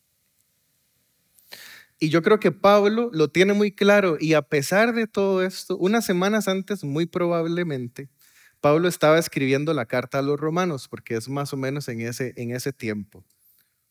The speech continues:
Y Romanos diez doce, en Romanos diez doce Pablo va a decir, "Porque no hay diferencia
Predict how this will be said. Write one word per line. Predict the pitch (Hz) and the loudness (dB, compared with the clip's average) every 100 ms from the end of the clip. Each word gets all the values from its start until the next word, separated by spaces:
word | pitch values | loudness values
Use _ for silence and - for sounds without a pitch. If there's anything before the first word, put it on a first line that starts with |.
| _ _ _ _ | _ _ _ _
Y | - 131 | -4 -2
Romanos | 131 131 156 180 165 | 0 0 0 -2 -4
diez | 147 175 165 139 | -4 -2 -4 -6
doce, | 147 139 147 143 _ _ _ _ _ _ _ _ _ _ | -6 -6 -14 -16 _ _ _ _ _ _ _ _ _ _
en | 131 123 | -8 -4
Romanos | 127 135 156 | -2 -2 -2
diez | 151 151 | -2 -2
doce | 147 147 147 | -2 -4 -4
Pablo | - 131 143 143 | -2 0 0 -2
va | 127 131 135 - | -2 -2 -6 -10
a | 131 120 | -6 -6
decir, | 110 151 165 165 _ - _ - | -6 -6 -6 -8 _ -20 _ 2
"Porque | 170 160 170 | 4 4 4
no | 151 160 185 175 | 4 4 4 4
hay | 180 190 190 180 | 6 4 2 -2
diferencia | 165 175 - 135 139 143 - 127 107 | -4 -4 -2 0 0 -2 -6 -6 -6